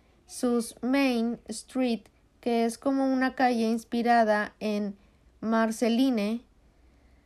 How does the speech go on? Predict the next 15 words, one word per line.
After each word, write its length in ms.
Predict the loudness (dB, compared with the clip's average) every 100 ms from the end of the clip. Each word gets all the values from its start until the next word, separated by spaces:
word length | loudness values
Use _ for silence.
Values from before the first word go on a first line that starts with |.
| _ _ _ _
áreas 720 | 2 2 4 2 0 -6 -16 -20 _
temáticas 840 | -2 0 0 0 -4 0 0 0 -2
en 180 | -2 -2
ese 220 | 0 0
momento 500 | 0 0 -2 -4 -4
también 400 | -4 -4 -4 -4
como 380 | -2 0 -2 0
Adventureland, 1080 | -2 0 -2 0 -2 -2 0 0 0 -2 -8 _ _ _ _ _ _ _ _ -10
For 300 | 0 0 2
You 300 | 2 2 2
Land 520 | 2 2 2 -2 -6 _
Fantasy 840 | -6 -2 -2 -2 -4 -2 -4 -4 -8 _ _ _ _ _ _ _ _ -2
y 160 | 2
Land 400 | 2 2 2 0
Tomorrowland, 1000 | -2 0 0 2 2 2 2 0 -2